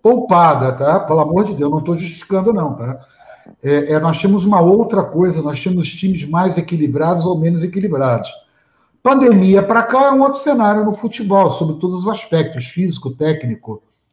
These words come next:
fisiológicos, et cetera e tal. Continuo afirmando que o Flamengo tem obrigação dos três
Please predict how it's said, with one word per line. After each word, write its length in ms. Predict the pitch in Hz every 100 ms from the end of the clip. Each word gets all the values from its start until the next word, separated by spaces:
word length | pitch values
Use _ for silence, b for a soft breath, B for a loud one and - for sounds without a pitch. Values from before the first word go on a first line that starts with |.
| _
fisiológicos, 680 | 151 139 135 143 156 147 127
et 140 | 147
cetera 380 | - 135 120 175
e 40 |
tal. 460 | 170 123 107 - _ _ _ _ _ _ _ B B B B B -
Continuo 360 | 185 202 202
afirmando 500 | 220 - 151 185 190
que 60 | -
o 40 |
Flamengo 380 | - 170 180 175
tem 120 | 190
obrigação 640 | 180 180 175 123 - 139
dos 200 | 135 139
três 680 | - 160 185 151 - - -